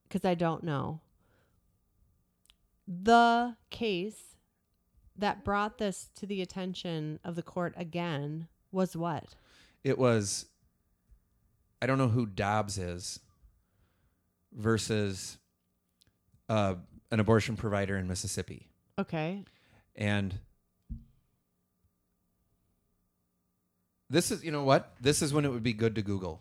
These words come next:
Speaker 2: because it's,
Speaker 1: Yeah.
Speaker 2: this is, might as well get this part right.
Speaker 1: Sure.
Speaker 2: Uh, something about fifteen weeks, though. Somebody wanted fifteen weeks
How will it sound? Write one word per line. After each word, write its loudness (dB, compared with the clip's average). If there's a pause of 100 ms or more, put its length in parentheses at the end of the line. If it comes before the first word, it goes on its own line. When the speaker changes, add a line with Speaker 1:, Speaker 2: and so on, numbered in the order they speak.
(120)
Speaker 2:
because -2
it's, 2 (200)
Speaker 1:
Yeah. 6
Speaker 2:
this -2
is, -4 (440)
might 4
as 6
well 4
get 0
this -4
part -4
right. -8 (240)
Speaker 1:
Sure. 2 (340)
Speaker 2:
Uh, -6 (2000)
something 4
about 8
fifteen 2
weeks, -2
though. -8 (160)
Somebody 6
wanted 4
fifteen 0
weeks -6